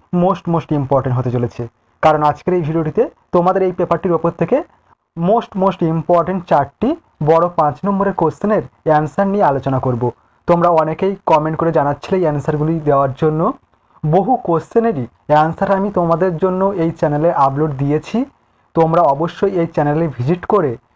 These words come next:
তোমরা প্লে লিস্ট চেক করো, তোমাদের এই পেপারটির ওপর থেকে অনেক কোশ্চেনের অ্যান্সার তোমরা পেয়ে যাবে এবং তোমরা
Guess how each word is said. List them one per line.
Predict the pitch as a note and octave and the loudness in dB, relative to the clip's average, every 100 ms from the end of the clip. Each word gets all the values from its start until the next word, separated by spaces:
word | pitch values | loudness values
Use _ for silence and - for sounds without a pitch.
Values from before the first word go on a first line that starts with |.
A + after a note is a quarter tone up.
| _ - | _ 0
তোমরা | D#3 E3 | 2 0
প্লে | E3 D#3+ F3 | 0 0 0
লিস্ট | F3+ - | -4 -4
চেক | F3 F3 G3 | -4 0 0
করো, | G3 D4 - _ - | 2 0 -4 _ -4
তোমাদের | D#3+ D#3+ D#3+ | 0 2 0
এই | D#3+ D#3 | -2 -2
পেপারটির | D3+ D#3+ F3+ D#3 | -2 0 0 0
ওপর | C#3+ D#3+ | -2 -4
থেকে | F3 F3 C#4 - _ - C#3+ | -2 -2 -2 -4 _ -2 2
অনেক | E3+ A#3 - | 2 -2 -2
কোশ্চেনের | E3+ D#3 - G#3 G3+ - | -2 -2 -2 0 0 0
অ্যান্সার | D3+ D3+ F#3 - | -2 -2 -4 -2
তোমরা | D#3+ A3 - _ - | 0 0 -2 _ -2
পেয়ে | E3 C3+ | 0 0
যাবে | B2 A2+ A2+ - | -2 -4 -4 -2
এবং | D3+ E3 D3+ | 0 0 0
তোমরা | D#3 | 2